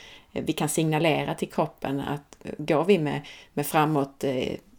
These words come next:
lutade axlar så signalerar vi till kroppen att vi är förlorare och då gör kroppen oss stressade.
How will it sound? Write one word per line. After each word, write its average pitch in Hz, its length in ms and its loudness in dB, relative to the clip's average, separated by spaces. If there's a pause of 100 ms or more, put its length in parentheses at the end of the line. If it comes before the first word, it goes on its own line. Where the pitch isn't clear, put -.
(120)
lutade 151 440 2
axlar - 500 -2
så 151 140 -4
signalerar 151 800 2
vi 143 80 -2
till - 160 -8
kroppen - 340 -4
att 139 280 -6 (260)
vi 143 200 2
är 143 200 2
förlorare 139 880 0
och 147 240 -6
då 139 260 2
gör 139 220 -2
kroppen - 360 -6
oss - 180 -8
stressade. - 680 -4